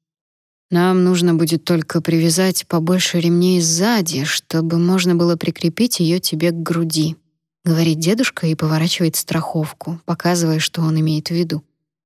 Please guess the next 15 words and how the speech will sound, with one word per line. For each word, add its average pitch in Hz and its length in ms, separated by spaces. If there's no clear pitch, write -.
"И, 240 260
конечно, 233 720
ее 208 380
нужно 196 420
будет 180 440
прикрепить 170 840
к - 80
крыльям". 156 580
Он 160 200
быстро 160 260
кивает 160 360
своим 160 340
мыслям, 190 460
разглядывая 185 680
ремни. 170 500